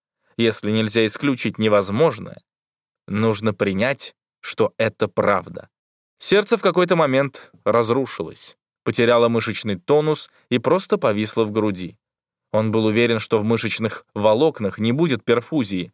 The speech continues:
в желудочках не найдётся остатков здоровой крови. Анализ не покажет никаких признаков того,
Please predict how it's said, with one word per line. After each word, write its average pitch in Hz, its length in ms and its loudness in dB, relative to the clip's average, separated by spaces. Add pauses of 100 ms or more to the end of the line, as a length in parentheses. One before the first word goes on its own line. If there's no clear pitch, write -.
(260)
в 107 40 -6
желудочках 127 560 0
не 120 80 0
найдётся 117 460 2
остатков 113 460 0
здоровой 107 380 4
крови. 123 440 0 (320)
Анализ 139 500 2
не 151 100 -2
покажет 139 500 2
никаких 143 520 0
признаков 117 540 0
того, 117 400 2